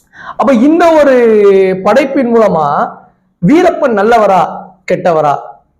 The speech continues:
அப்படின்னு கேட்டா, வீரப்பன் நல்லவரா கெட்டவரா அப்படிங்கிறத தாண்டி எனக்கு பர்சனலா வந்து வீரப்பனை வந்து பிடிக்கும். இது ஒவ்வொருத்தரோட தனி மனித கருத்தா இருக்கலாம். எனக்கு பர்சனலா வீரப்பனை வந்து பிடிக்கும்.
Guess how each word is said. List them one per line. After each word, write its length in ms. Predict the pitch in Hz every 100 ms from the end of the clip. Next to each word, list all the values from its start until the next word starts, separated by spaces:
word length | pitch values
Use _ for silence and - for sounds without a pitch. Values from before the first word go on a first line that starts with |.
| _ _ _ 143
அப்படின்னு 200 | 175 175
கேட்டா, 560 | 170 160 147 - - - _ -
வீரப்பன் 520 | 208 311 320 320 294
நல்லவரா 400 | 226 240 277 294 277
கெட்டவரா 360 | 220 240 254 240
அப்படிங்கிறத 420 | 202 226 214 202
தாண்டி 600 | 170 160 147 208 311 - 170
எனக்கு 400 | 165 247 330 254 339 247
பர்சனலா 540 | 240 247 311 269 262
வந்து 280 | 214 220 370
வீரப்பனை 400 | 269 254 208 190
வந்து 180 | 220 185
பிடிக்கும். 380 | 196 180 - - _ _ _ _ -
இது 140 | 214 226
ஒவ்வொருத்தரோட 520 | 233 247 220 233 220
தனி 260 | 208 240 262 247 233 226 214
மனித 320 | 202 190 214 -
கருத்தா 340 | 202 240 220
இருக்கலாம். 320 | 180 160 151 - _ _ _ _ -
எனக்கு 420 | 185 262 - 480 320
பர்சனலா 440 | 294 285 285 294
வீரப்பனை 380 | 247 254 208 202
வந்து 200 | 233 175
பிடிக்கும். 420 | 180 151 180